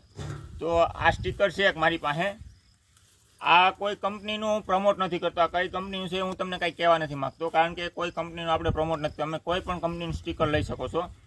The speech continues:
તો આવો મારી હારે, હું તમને બતાડું. આ માંડવી છે મિત્રો, માંડવીમાં હમણાં છાંટા આવી ગયા છે. તો આપણે જોવાનું છે સ્ટીકરનું શું મહત્ત્વ છે ઈ. એટલે આ બે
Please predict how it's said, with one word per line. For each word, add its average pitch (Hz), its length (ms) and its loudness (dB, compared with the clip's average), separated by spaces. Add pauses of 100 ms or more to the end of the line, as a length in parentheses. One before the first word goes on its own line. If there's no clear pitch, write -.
(380)
તો 156 80 2
આવો 170 240 8
મારી 160 260 6
હારે, 156 140 6
હું 160 140 0
તમને 151 200 -6
બતાડું. 143 440 -2 (220)
આ 156 180 -4
માંડવી 185 400 0
છે 180 100 2
મિત્રો, 180 280 -2 (560)
માંડવીમાં 175 840 2
હમણાં 175 300 0
છાંટા 175 320 6
આવી 170 240 4
ગયા 156 160 -2
છે. 196 80 -4 (800)
તો 156 100 -6 (200)
આપણે 175 320 2
જોવાનું 160 400 -2
છે 170 160 -12
સ્ટીકરનું 185 760 -4
શું 196 220 -2
મહત્ત્વ 170 360 2
છે 156 200 -4
ઈ. 208 140 -2 (2750)
એટલે 131 200 -4
આ 139 380 6
બે 143 160 -2